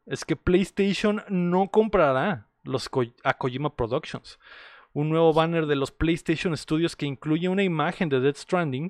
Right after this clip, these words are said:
comenzó a circular en las redes, lo que despertó la especulación sobre la posible adquisición del estudio. Inclusive Kojima compartió la imagen en sus cuentas, sin embargo, más tarde clarificó en entrevista que su estudio sigue siendo y se mantendrá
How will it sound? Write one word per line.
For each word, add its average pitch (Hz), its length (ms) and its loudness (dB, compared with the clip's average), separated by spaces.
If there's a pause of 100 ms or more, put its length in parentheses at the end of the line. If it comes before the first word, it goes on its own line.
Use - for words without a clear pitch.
comenzó 127 480 -2
a 139 40 0
circular 131 480 0
en 147 100 0
las 127 100 2
redes, 139 540 0 (380)
lo 139 120 0
que 143 120 2
despertó 135 400 -2
la 160 80 2
especulación 147 760 -2
sobre 135 240 -4
la 120 160 -2
posible 131 500 -2
adquisición 127 640 -6
del 131 140 -2
estudio. 208 360 2 (300)
Inclusive 170 520 -2
Kojima 160 560 0
compartió 135 480 0
la 156 80 2
imagen 147 340 0
en 139 60 -2
sus - 200 -4
cuentas, 170 560 0
sin 165 260 -2
embargo, 147 800 0
más 135 300 -2
tarde 160 400 2
clarificó 135 840 0
en 135 140 0
entrevista 139 480 0
que - 100 -10
su 139 80 -4
estudio 165 420 4
sigue 160 220 0
siendo 170 640 -2
y 180 100 -2
se 139 160 -2
mantendrá 131 720 -2